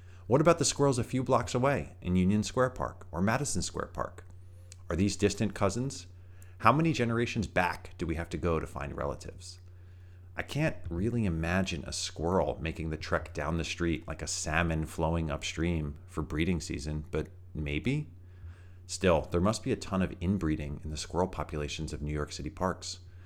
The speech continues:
How soon until they start evolving and mutating? What weird adaptations help you survive in Gramercy Park? That's something I'd like to know myself.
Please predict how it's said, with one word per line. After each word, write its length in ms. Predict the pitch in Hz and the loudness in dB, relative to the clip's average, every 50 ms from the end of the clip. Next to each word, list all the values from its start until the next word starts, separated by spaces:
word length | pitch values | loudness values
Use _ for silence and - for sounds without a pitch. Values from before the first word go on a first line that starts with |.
| - - - - | -16 -16 -10 4
How 160 | - 98 104 | 6 6 8
soon 260 | 104 - 139 131 131 | 8 6 4 4 4
until 200 | 123 107 - 113 | 4 6 6 6
they 100 | 101 98 | 6 6
start 220 | 92 - 98 90 85 | 4 4 2 2 2
evolving 520 | 80 78 78 80 98 78 80 73 71 - | 4 2 4 4 4 2 2 -2 -2 -6
and 180 | 71 71 71 67 | -8 -8 -4 0
mutating? 460 | 82 98 98 - - 73 - - - - - - - - - - | 0 0 0 0 -2 -4 -4 -6 -8 -10 -14 -16 -16 -14 -12 0
What 260 | 90 90 117 - - - | 6 6 6 6 6 4
weird 260 | 90 101 107 110 95 | 4 6 6 6 4
adaptations 760 | - 87 98 101 95 - - - 107 101 - - 71 73 - | 4 4 4 2 2 4 6 8 8 8 6 2 -2 -4 -2
help 240 | - 92 87 - - | 0 2 2 2 0
you 60 | 90 | -2
survive 720 | 82 - - 87 76 76 85 87 82 73 - - - - - | -2 0 -2 0 2 4 4 4 4 2 0 -4 -10 -10 -8
in 100 | 92 80 | -8 -6
Gramercy 480 | 73 - 71 69 71 69 69 - - 67 | -4 -4 -4 -4 -4 -6 -8 -8 -8 0
Park? 360 | - 85 85 78 - - - - - - - - - - - | 4 6 6 6 4 -2 -10 -14 -16 -16 -16 -16 -16 -6 2
That's 240 | - 98 - - - | 4 4 4 6 4
something 400 | - 98 92 - 87 80 82 80 | 4 4 4 4 2 0 2 2
I'd 200 | 80 82 82 - | 2 2 2 4
like 180 | 87 87 85 | 2 2 2
to 100 | - 85 | 2 2
know 140 | 87 95 95 | 4 6 6
myself. 580 | 95 95 95 95 - 131 139 131 - - - | 6 6 6 6 6 6 6 6 2 -6 -14